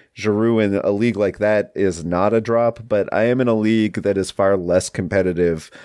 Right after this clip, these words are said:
um, that I have Giroux on my team, and I'm pretty much kicking myself for holding him. It just feels like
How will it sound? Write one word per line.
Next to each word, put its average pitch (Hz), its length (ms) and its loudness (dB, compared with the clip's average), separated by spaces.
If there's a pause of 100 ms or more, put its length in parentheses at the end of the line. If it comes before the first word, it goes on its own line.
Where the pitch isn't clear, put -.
(320)
um, 87 720 0
that 87 400 0 (320)
I 90 80 2
have 90 340 2
Giroux 92 460 2
on 85 100 2
my 87 140 2
team, 87 340 -2
and 82 80 -2
I'm 82 140 -2 (220)
pretty 175 220 2
much 139 260 0
kicking 104 280 0
myself 92 340 2
for 90 120 -2
holding 92 320 0
him. 85 240 -2 (260)
It 95 120 0
just 107 300 0
feels 101 380 2
like 92 440 0